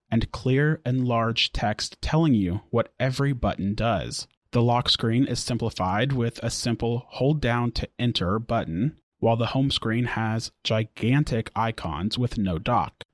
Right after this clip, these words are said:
Apple's native applications, such as Camera, Music, Safari, and Messages, eliminate almost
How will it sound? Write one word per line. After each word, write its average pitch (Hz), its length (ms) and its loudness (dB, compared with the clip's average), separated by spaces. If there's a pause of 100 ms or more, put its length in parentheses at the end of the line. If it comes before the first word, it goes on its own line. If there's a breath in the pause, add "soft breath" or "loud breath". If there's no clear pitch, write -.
Apple's 117 400 0
native 143 280 2
applications, 107 960 -2
such - 280 -2
as 113 240 -4
Camera, 123 680 0
Music, 110 600 0
Safari, 127 760 0
and 110 320 -2
Messages, 110 760 -2 (440)
eliminate 120 580 4
almost 117 440 -2